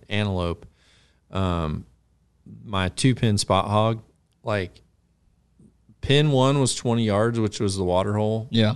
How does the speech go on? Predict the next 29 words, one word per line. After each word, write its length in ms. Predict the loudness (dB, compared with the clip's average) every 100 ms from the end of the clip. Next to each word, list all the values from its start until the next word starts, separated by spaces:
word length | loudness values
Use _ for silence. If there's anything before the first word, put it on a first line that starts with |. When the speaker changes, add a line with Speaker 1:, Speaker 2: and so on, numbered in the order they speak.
| -4
Speaker 1:
And 180 | -4 -2
on 200 | 0 0
this, 320 | -2 -2 -6 -10 _
this 300 | -6 -4 0
new 220 | 2 4
bow 180 | 4 2
that 100 | 2
I'm 80 | -2
shooting 300 | -2 -4 -2
right 160 | -2 -2
now, 260 | -2 -2 -6
pin 300 | -6 -4 -4
two 380 | -2 -2 0 0
was 220 | 0 -2
on 360 | -2 -4 -6 -10 _ _ _
thirty-eight 440 | -4 -2 0 -2
and 80 | -4
a 40 | -8
half. 500 | -4 -4 -4 -8 -4
Speaker 2:
Oh, 100 | -2
wow. 520 | 0 0 -2 -2 -4 -10 _ _ _
Speaker 1:
So, 600 | -4 2 4 4 4 0 0
Speaker 2:
That's 160 | 2
Speaker 1:
uh, 220 | 4 2 0
Speaker 2:
a 20 |
pretty 120 | 0
good 180 | -2 -2
gap. 280 | -4 -4 -6 _ _ _
Speaker 1:
well, 540 | -2 2 4 4 0